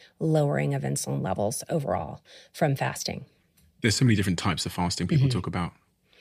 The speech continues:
Speaker 1: So when I'm teaching fasting to my students or to my patients, I recommend the sixteen eight. So that's where Mark Mattson's data. So that's sixteen hours of fasting in a row, followed by about an eight-hour eating window. Now, for other,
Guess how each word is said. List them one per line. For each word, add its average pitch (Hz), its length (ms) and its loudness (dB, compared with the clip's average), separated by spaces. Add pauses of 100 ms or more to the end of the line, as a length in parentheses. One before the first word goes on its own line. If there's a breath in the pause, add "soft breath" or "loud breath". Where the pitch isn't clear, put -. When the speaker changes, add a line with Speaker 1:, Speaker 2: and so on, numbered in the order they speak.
(300 loud breath)
Speaker 1:
So 185 360 6
when 185 240 4
I'm 220 340 4
teaching 185 380 4
fasting 175 440 4
to 170 100 0
my 151 80 2
students 156 680 2
or 147 180 0
to 156 320 2
my 139 480 0
patients, 156 680 2
I 208 440 4
recommend 156 480 4
the 151 60 2
sixteen 143 600 0
eight. 113 340 -4
So - 260 0
that's 165 320 2
where 151 220 4
Mark 143 300 0
Mattson's 143 440 -2
data. 143 220 0
So - 160 -4
that's 147 220 0
sixteen 233 440 0
hours 151 420 2
of 147 100 0
fasting 160 380 2
in 160 60 2
a 175 60 2
row, 165 320 0 (480 loud breath)
followed 165 300 4
by 143 180 2
about 151 460 2
an 143 120 2
eight-hour 139 500 0
eating 147 340 2
window. 139 440 -2
Now, 208 240 4 (320 loud breath)
for - 180 6
other, 214 300 4